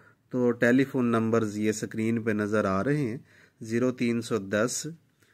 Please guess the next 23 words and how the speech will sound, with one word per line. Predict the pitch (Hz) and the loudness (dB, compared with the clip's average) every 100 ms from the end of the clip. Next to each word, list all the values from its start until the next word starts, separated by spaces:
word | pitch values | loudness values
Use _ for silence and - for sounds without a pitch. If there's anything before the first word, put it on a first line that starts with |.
| _ - | _ -12
उनतालीस | 123 113 107 113 110 120 123 131 135 - - | -8 -6 -2 2 2 2 2 0 -2 -8 -10
उनासी | 113 107 107 107 - 123 120 - | -6 -2 0 -2 -4 -4 -6 -4
एक | 107 104 | -6 -6
सौ | - | -8
चौरासी, | 101 - 101 110 - 156 151 - _ _ _ _ - | -8 -4 -4 -4 -4 -4 -4 -8 _ _ _ _ -10
ज़ीरो | 110 120 | -4 -2
तीन | 127 131 127 | 0 0 0
सौ | 123 120 | -2 -6
चौबीस | 110 110 107 123 127 127 - _ _ - | -2 0 2 2 2 0 -8 _ _ -8
पचपन | 117 113 - 127 120 113 - | -8 -8 -6 -4 -4 -6 -4
तरतालीस | 107 107 107 107 117 113 - | -4 0 0 2 0 -4 -6
चार | 110 101 104 | -4 -4 -6
सौ | - 107 | -6 -6
अट्ठासी, | 104 - 113 - - 123 151 _ _ _ _ 117 | -6 -8 -8 -6 -4 -4 -6 _ _ _ _ -8
ज़ीरो | 113 123 135 | -2 0 0
तीन | 131 123 | 0 0
सौ | 120 120 | 0 -2
दस | 107 113 113 - - - | 0 0 0 -4 -14 -12
उनतालीस | 113 113 110 110 107 110 113 113 | -8 -6 -4 0 0 0 -2 -4
उनासी | 113 107 104 104 - 110 104 | -6 -4 -4 -6 -8 -8 -6
एक | 113 104 | -8 -8
सौ | - 107 | -8 -12
तिरासी। | - 107 98 - 101 | -8 -6 -6 -6 -12